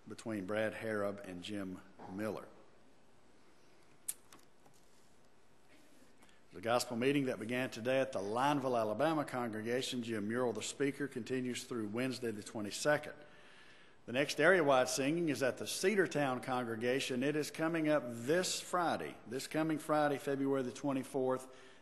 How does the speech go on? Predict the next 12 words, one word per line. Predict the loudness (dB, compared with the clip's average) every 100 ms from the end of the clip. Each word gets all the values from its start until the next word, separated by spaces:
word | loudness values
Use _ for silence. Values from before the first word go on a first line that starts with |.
| -10
beginning | -4 -2 0 -2
at | -4 -4
seven | -2 0 0 -2
P | -2 -2
M | -2 -2 -4
at | -4 -4 -6 -12
Cedartown. | -10 -4 0 0 -2 -6 -10 -10 -14 -20 -20 -20 -20 -20 -20 -20 -12
The | -4
Yes | 2 4 4 2 -6 -8 0
Weekend | 2 2 0 0 0 0 -2
will | -2
be | 0 0 0 -4